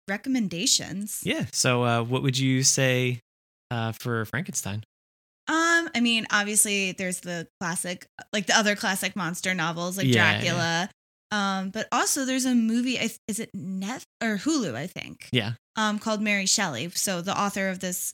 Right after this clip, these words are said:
Speaker 1: of Frankenstein, and it's, like, kind of a biopic about her life, but it looks really dramatic and interesting. I, I think we're actually gonna watch it, like,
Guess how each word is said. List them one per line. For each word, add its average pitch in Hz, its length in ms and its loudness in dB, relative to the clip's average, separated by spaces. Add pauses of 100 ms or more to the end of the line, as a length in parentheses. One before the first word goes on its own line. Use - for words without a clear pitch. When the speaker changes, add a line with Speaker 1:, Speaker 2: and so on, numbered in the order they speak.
Speaker 1:
of 185 160 -2
Frankenstein, 180 800 0
and 180 140 -4
it's, - 160 -2
like, 190 160 -2
kind 190 240 -4
of 180 240 -8
a 208 100 -4
biopic 170 640 -4
about 175 300 -4
her 185 120 -4
life, 165 540 -4
but 185 140 -4
it 196 60 -2
looks 254 200 2
really 269 300 2
dramatic 202 680 0
and 214 120 -2
interesting. 175 680 -4
I, - 140 2 (140)
I 226 40 4
think 240 160 0
we're 254 80 2
actually 247 260 0
gonna 247 140 0
watch 190 240 -4
it, 127 200 -2 (420)
like, 175 180 -6